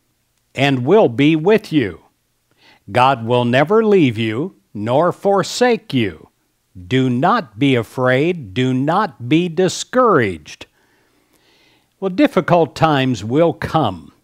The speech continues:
They come to every life. But the good news is this, they are temporary.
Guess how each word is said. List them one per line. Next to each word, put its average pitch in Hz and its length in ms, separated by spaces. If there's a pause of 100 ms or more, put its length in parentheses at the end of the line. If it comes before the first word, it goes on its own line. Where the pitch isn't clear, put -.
(240)
They 101 180
come 139 300
to 127 240
every 151 360
life. 123 580 (640)
But 95 160
the 113 80
good 156 280
news 190 460 (320)
is 131 360
this, 131 500 (420)
they 117 560
are 139 320
temporary. 120 1040